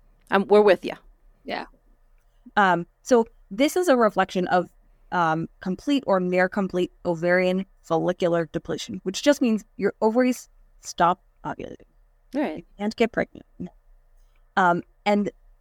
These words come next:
Speaker 3: in addition to, um, stopping ovulating,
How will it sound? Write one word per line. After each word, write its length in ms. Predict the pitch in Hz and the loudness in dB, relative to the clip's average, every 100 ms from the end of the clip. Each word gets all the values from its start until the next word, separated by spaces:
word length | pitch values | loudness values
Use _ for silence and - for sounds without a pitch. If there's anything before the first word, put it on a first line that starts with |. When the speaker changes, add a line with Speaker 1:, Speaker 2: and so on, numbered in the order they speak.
| - | -2
Speaker 3:
in 120 | 208 | 0
addition 680 | 208 190 208 208 - 254 269 - - | 0 0 0 0 0 2 0 -2 -8
to, 400 | 185 170 170 170 - | -2 -2 -2 -6 -10
um, 360 | 160 143 139 - _ - _ | -10 -8 -8 -12 _ -20 _
stopping 360 | - 147 - 185 | -2 0 0 -4
ovulating, 600 | - - 120 147 208 | -4 -4 -6 -4 0